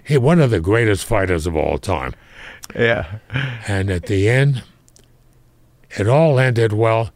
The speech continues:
Speaker 1: To this day, I am under such obligation to Elliot Gould for his persistence and his talent
Speaker 2: <laughs>
Speaker 1: than almost any actor I've ever worked with. I mean, he made you believe it.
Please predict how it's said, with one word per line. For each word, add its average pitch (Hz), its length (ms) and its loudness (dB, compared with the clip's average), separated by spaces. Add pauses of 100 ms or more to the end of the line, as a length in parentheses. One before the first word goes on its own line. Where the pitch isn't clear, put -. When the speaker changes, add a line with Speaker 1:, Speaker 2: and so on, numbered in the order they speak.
(100)
Speaker 1:
To 135 140 0
this 180 340 2
day, 92 380 0 (960)
I 95 140 0
am 90 400 -4 (580)
under 87 240 -4
such 185 400 0
obligation 82 880 0 (720)
to 110 180 -8
Elliot 135 440 4
Gould 69 340 -2 (300)
for 95 220 0
his 87 280 0
persistence - 1040 -2 (400)
and 92 160 -2
his 78 300 -6
talent 76 500 -4 (420)
Speaker 2:
<laughs> - 420 -20
Speaker 1:
than 92 160 0
almost 98 400 2
any 127 280 2
actor - 340 0
I've 85 180 -2
ever 80 240 0
worked 73 320 -2
with. 101 200 -4 (400)
I 147 80 0
mean, 170 160 6
he 180 80 6
made 190 260 4
you 160 140 4
believe 110 420 4
it. 85 140 0